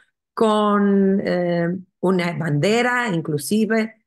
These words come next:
eh, el momento de anotar las puntuaciones, de entregar también diferentes diplomas de autonomía, compromiso, eh,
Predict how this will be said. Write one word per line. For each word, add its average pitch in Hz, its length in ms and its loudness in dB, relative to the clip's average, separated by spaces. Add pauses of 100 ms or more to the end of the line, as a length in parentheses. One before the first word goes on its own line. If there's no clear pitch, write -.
(140)
eh, 180 360 0
el 202 100 2
momento 220 500 2
de 196 60 0
anotar 190 720 -2
las 180 300 -4
puntuaciones, 208 760 -2
de 196 100 0
entregar 175 480 -4
también 170 560 -4 (180)
diferentes 180 600 -2
diplomas 196 640 0
de 170 80 -2
autonomía, 185 840 -2
compromiso, 185 840 -2
eh, 151 380 -4